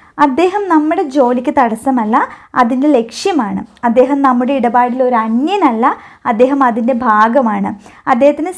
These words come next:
സേവനം നൽകുന്നത് വഴി നമ്മൾ ഔദാര്യം കൊടുക്കുകയല്ല ചെയ്യുന്നത്, സേവിക്കാനുള്ള അവസരം ഒരുക്കി തരുന്നത് വഴി അദ്ദേഹം നമുക്കൊരു ഔദാര്യം ചെയ്തു തരികയാണ്." അപ്പോൾ എന്താ പറയുന്നത്? ഉപഭോ-, ഒരു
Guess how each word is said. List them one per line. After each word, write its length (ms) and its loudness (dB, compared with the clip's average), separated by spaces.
സേവനം 440 2
നൽകുന്നത് 460 -2
വഴി 200 -2
നമ്മൾ 220 0
ഔദാര്യം 420 0
കൊടുക്കുകയല്ല 580 0
ചെയ്യുന്നത്, 500 -2
സേവിക്കാനുള്ള 600 2
അവസരം 400 -2
ഒരുക്കി 340 -4
തരുന്നത് 320 0
വഴി 140 0
അദ്ദേഹം 340 2
നമുക്കൊരു 440 2
ഔദാര്യം 380 -2
ചെയ്തു 340 -8
തരികയാണ്." 600 -4
അപ്പോൾ 180 -6
എന്താ 220 0
പറയുന്നത്? 320 -2
ഉപഭോ-, 420 -4
ഒരു 120 2